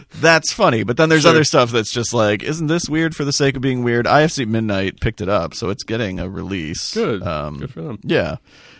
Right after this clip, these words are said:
Speaker 1: Uh, but it, it was not, it was not for me. Um, the f-, my favorite movie that I saw so far is a Chicago production called Saint Francis,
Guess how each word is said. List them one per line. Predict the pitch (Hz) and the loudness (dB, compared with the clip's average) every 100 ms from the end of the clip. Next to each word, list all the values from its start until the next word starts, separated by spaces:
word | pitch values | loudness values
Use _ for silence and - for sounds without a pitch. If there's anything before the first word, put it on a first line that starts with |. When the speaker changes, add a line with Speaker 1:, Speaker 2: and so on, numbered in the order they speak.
| _ _ - | _ _ -8
Speaker 1:
Uh, | 90 90 85 - - | -6 -4 -4 -6 0
but | 131 | 2
it, | 131 135 117 | 4 4 2
it | 117 110 | 0 -2
was | 113 107 | -4 -2
not, | 92 82 - | -4 -4 -6
it | 92 | -6
was | 92 143 | -6 -4
not | 87 - | -6 -6
for | - - 85 | -14 -8 -6
me. | 87 110 98 90 110 117 - | -2 0 0 0 -2 -4 -6
Um, | 104 90 87 87 85 107 - _ - _ _ _ _ _ _ - _ | -4 -4 -4 -4 -6 -10 -14 _ -20 _ _ _ _ _ _ -20 _
the | 104 95 | -6 -6
f-, | 95 - - | -6 -12 -12
my | 92 95 | -8 -4
favorite | 147 156 139 | 0 2 2
movie | 147 | 0
that | 135 131 | 2 0
I | |
saw | 123 135 | 0 -2
so | - 127 | -2 -2
far | 131 123 | 0 0
is | 113 | 0
a | - | -4
Chicago | - - 123 123 117 | -6 0 0 0 -2
production | 117 107 - 104 | -2 -2 -2 -8
called | - 95 | -6 -8
Saint | - 101 92 | -8 -8 -8
Francis, | - 82 76 - 80 - - | -10 -10 -10 -8 -8 -8 -10